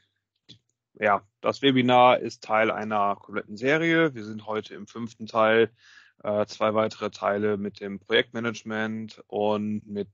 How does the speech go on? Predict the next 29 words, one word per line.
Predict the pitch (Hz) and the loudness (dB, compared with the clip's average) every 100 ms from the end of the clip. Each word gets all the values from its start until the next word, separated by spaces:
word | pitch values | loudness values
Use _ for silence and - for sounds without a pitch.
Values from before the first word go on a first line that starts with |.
| - | -6
der | 98 98 95 | -2 0 0
Usability-Erweiterung. | 98 101 101 117 120 117 107 101 110 110 110 107 110 110 110 - - - - | -2 -6 -4 0 0 2 0 2 2 0 -2 0 0 0 -14 -20 -20 -20 -8
Die | 110 | -6
folgen | - 135 151 147 | 2 4 4 4
noch. | 139 143 - - _ _ | 4 4 0 -20 _ _
Ähm, | 117 117 113 113 113 117 113 _ _ _ | -2 2 2 0 -4 -10 -14 _ _ _
die | 107 | -10
müssten | 113 - 107 | -10 -10 -8
in | 104 | -6
der, | 104 101 98 | -2 -2 -4
ich | - | -8
glaub, | 101 | -12
nächste | 92 120 - 110 | -6 -6 -4 2
Woche | 113 - | 2 2
und | 101 107 104 _ | -4 -4 -6 _
in | - 110 | -12 -2
der | 104 - | -2 0
überübernächsten | 160 170 151 156 139 135 - | 2 4 6 4 2 -4 -2
Woche | 123 123 127 | 0 0 -2
sein. | 113 117 117 117 - - - _ _ | 2 2 2 -2 -12 -20 -20 _ _
Dazu | 110 113 110 107 104 | -2 0 -4 -8 -8
gerne | 101 90 101 101 | -16 -6 -4 -4
anmelden. | 90 101 98 101 98 101 - _ _ _ _ _ - - - - - - - _ - | -4 -6 -2 -2 -4 -8 -14 _ _ _ _ _ -20 -20 -20 -20 -20 -20 -20 _ -6
So, | 113 151 - | 4 4 4
was | 147 - | -4 0
macht | 170 - | 0 0
unsere | 131 113 113 | -6 -4 -4
Instandhaltung? | 104 - 101 101 95 98 90 - - - | -6 -6 -8 -4 -6 -6 -16 -18 -20 -6
Ähm, | - 139 143 147 147 151 151 | 2 6 4 2 -6 -8 -10